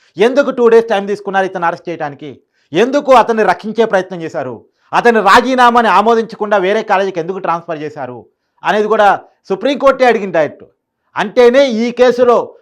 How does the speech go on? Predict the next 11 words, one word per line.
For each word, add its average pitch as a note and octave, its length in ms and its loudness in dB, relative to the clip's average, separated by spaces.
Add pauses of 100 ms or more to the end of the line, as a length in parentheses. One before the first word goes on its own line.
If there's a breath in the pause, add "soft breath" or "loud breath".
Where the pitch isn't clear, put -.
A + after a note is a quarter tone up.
(120 soft breath)
ప్రభుత్వ B3+ 380 2
పెద్దలు, G3 280 -2
అక్కడ F#3+ 240 -2
తృణమూల్ G#3 340 2
కాంగ్రెస్ A3 320 0
అధికారంలో G#3+ 400 0
ఉంది, A3 260 -4 (240)
మమతా G3+ 280 2
బెనర్జీ A3 340 2
ముఖ్యమంత్రిగా A3 580 0
ఉన్నారు, G#3+ 360 0